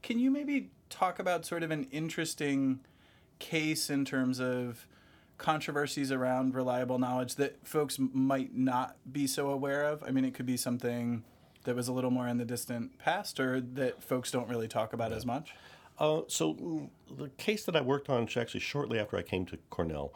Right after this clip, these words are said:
Speaker 2: was called cold fusion. There were two electrochemists, uh, working at the University of Utah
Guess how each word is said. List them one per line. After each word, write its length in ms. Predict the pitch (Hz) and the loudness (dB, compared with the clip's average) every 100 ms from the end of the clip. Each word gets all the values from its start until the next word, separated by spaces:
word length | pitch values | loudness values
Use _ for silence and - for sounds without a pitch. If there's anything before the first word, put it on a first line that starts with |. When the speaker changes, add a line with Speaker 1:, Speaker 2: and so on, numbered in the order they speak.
| - - - - | -14 -20 -20 -8
Speaker 2:
was 500 | 92 95 92 90 - | -2 0 0 -4 -8
called 280 | - 92 - | -2 -2 -2
cold 280 | - 107 104 | 0 0 0
fusion. 420 | - 80 - - - - - - - - | -8 -8 -8 -10 -16 -20 -20 -20 -16 -2
There 160 | 98 | 0
were 580 | 98 98 95 95 92 90 - | 2 0 2 0 -2 -6 -8
two 640 | - - 139 139 139 139 - | -8 -2 0 2 0 0 2
electrochemists, 920 | 107 - 127 - 107 - - - - - | 0 2 -2 0 0 -2 -6 -8 -8 -12
uh, 300 | 107 98 95 92 90 | -12 -10 -10 -12 -10
working 340 | - 98 - 95 | -2 -2 0 -2
at 120 | 87 | -2
the 60 | 90 | -4
University 380 | 90 90 - | -4 -6 -8
of 100 | 92 | -6
Utah 420 | 78 87 113 117 | -4 -2 0 -2